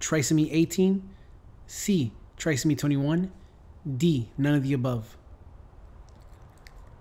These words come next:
The answer is A, trisomy thirteen. Fifty-two. If you are sagittal on the maternal abdomen,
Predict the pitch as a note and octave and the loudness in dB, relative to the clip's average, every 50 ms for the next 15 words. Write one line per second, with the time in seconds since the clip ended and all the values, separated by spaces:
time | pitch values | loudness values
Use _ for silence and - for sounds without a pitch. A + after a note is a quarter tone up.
0 | - - D#3 D#3 E3 D#3+ - - D#3 D3 D3+ E3 F#3 F#3+ F#3 - - - - - | -14 -6 -2 0 0 0 0 0 0 2 4 4 4 2 0 -4 -8 -14 -20 -20
1 | - - - - - - - - - F3 D#3 C3 A#2 - - - - - - D#3+ | -20 -20 -20 -20 -20 -20 -16 -4 0 0 0 0 -2 -6 -10 -18 -16 -6 -4 -2
2 | D3 - - E3 D#3+ C#3+ - D3+ C#3 A#2+ - C3+ A#2+ A2 A2 - - - - - | -2 0 2 2 0 2 0 -2 -4 -4 -4 -4 -4 -4 -6 -10 -16 -20 -20 -20
3 | - - - - - - - - - - - - - - - - - - - - | -20 -20 -20 -20 -20 -20 -20 -20 -20 -20 -20 -20 -20 -20 -20 -20 -20 -20 -20 -20
4 | - - - - - - - - - - - - - - - - - - - - | -20 -20 -20 -20 -20 -20 -20 -20 -20 -20 -20 -20 -20 -20 -20 -20 -20 -20 -20 -2
5 | - - G#3+ G#3+ G#3+ E3+ - - B2+ A2+ - - - - - - - C#3+ C3+ G3 | 0 0 2 2 0 0 0 -2 -4 -4 -6 -10 -18 -20 -10 -6 -6 -2 2 4
6 | B3 A#3 - - - F#3 F3 D#3+ F3 F#3 F#3 F#3 F3 D#3+ D#3+ D3+ D3 C3 - E3 | 4 4 6 6 6 6 6 6 6 4 4 4 2 2 4 4 2 2 2 2
7 | E3 E3+ D#3 D#3 D#3 D3 C3 C3 B2+ B2+ B2 B2 | 2 2 2 0 -2 -2 -2 -2 -2 -2 -2 -4